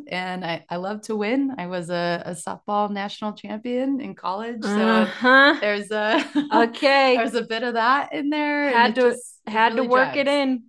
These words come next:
Speaker 2: She had to work it in, folks. Uh,
Speaker 1: <laughs>
Speaker 2: yeah.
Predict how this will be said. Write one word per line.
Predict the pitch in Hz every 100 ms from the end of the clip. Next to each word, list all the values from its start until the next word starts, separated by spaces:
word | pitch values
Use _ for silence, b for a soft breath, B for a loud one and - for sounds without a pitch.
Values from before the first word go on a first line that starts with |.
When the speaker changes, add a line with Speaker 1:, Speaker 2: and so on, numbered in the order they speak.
| - _ 202
Speaker 2:
She | - 226
had | 226 220 226
to | 240
work | 240 233 240
it | 220
in, | 233 220 202
folks. | - 190 196 196 - 196
Uh, | 185 185 190 180 185
Speaker 1:
<laughs> |
Speaker 2:
yeah. | 208 202 208 190 247